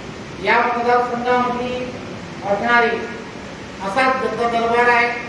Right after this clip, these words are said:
त्यामुळे पुन्हा एकदा आपल्याला विनंती आहे की त्याची सुद्धा आपण आज जशी प्रसिद्धी केली त्याचप्रमाणे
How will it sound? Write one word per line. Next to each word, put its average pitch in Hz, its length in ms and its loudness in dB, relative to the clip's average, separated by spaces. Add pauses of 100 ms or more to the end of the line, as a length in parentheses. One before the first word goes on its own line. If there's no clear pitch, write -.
(380)
त्यामुळे 220 320 2
पुन्हा 240 380 2
एकदा 269 200 2
आपल्याला 247 440 4
विनंती 240 420 2
आहे 233 140 4 (380)
की 214 80 -6 (100)
त्याची 220 340 2
सुद्धा 233 260 4 (480)
आपण 233 200 4
आज 247 500 2
जशी 240 260 0 (460)
प्रसिद्धी 277 420 -2
केली 220 280 2 (340)
त्याचप्रमाणे 240 680 0